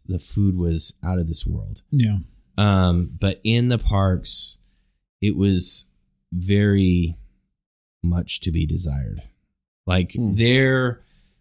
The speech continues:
Speaker 1: for example, I'll just give you just a quick example. Their ice cream bars that they, you know, distribute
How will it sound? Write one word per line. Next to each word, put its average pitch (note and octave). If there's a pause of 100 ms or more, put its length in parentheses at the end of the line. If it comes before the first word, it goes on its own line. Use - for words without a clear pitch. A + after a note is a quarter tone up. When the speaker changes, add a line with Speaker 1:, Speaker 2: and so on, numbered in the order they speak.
(140)
Speaker 1:
for B2+
example, G#2
I'll G#2
just G#2
give G#2
you F#2+
just F#2+
a F2+
quick G#2
example. F#2
Their A#2
ice A#2
cream G2 (160)
bars F2+
that F2+
they, F2 (1300)
you F2
know, E2+
distribute E2+